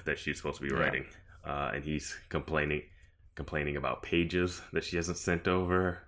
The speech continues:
Speaker 2: Mm-hmm.
Speaker 1: And she's saying, "Hey, what about the last pages? Have you rethought those? Uh, 'cause I want this next draft to be a third draft, not a second draft." <laughs> Like, and he's just like, "No, I just want pages.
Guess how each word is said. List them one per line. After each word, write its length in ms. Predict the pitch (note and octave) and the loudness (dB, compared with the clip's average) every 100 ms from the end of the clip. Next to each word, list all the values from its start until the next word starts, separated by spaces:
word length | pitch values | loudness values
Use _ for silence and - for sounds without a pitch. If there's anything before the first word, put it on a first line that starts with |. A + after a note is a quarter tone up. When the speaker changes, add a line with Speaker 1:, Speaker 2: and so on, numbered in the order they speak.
| _ - - - - - | _ -20 -20 -20 -16 -2
Speaker 2:
Mm-hmm. 160 | G#2+ G2 | 2 4
Speaker 1:
And 180 | C#2 | 4
she's 360 | F#2 E2 D#2 - | 2 0 -2 -4
saying, 240 | D#2+ D#2+ | -4 -2
"Hey, 280 | G#2 D#3+ D#3+ | 0 2 2
what 120 | D3+ | 4
about 320 | D3+ C#3+ G#2+ - | 4 2 2 4
the 340 | A#2 A2 D#2+ - | 6 6 4 2
last 400 | G#2 A2+ A2+ - | 4 4 4 2
pages? 380 | F2 D#2 D2 | 2 2 0
Have 120 | E2 D#2 | 0 -2
you 80 | D#2 | 2
rethought 500 | A2 - - - F2+ | 2 2 0 2 2
those? 480 | F2+ G2+ F#2+ - - - - - | 2 4 2 -2 -12 -18 -12 -2
Uh, 140 | E2 D#2+ | 0 2
'cause 140 | E2+ F2 | 2 4
I 40 | |
want 220 | F2+ G2 | 4 4
this 220 | F2 - | 2 0
next 320 | E2+ E2+ E2+ - | 0 0 0 -2
draft 360 | D#2 D#2 D2+ | 2 2 0
to 40 | D#2+ | -4
be 160 | C#2+ | -2
a 60 | C2+ | -4
third 400 | - F2 E2 D#2 | 0 2 4 4
draft, 320 | D#2 D2+ - | 0 0 0
not 160 | C#2+ B1+ | -4 -4
a 40 | |
second 420 | - D#2 D2+ D2+ | -4 -2 -2 -2
draft." 280 | - D2 - - | -2 -2 -2 0
<laughs> 40 | |
Like, 300 | D#2+ C2 - - - - - - F2 | 0 -2 -4 -14 -16 -16 -16 -2 2
and 120 | E2+ | 4
he's 120 | F#2+ | 2
just 160 | F2 D#2 | 0 0
like, 180 | - | -2
"No, 240 | E2+ E2 D2+ | -2 0 2
I 100 | D#2 | 2
just 180 | F#2 F2 | 2 2
want 180 | D2+ - | -2 0
pages. 560 | D2 C#2 C2+ C2+ - | -2 0 -2 -4 -8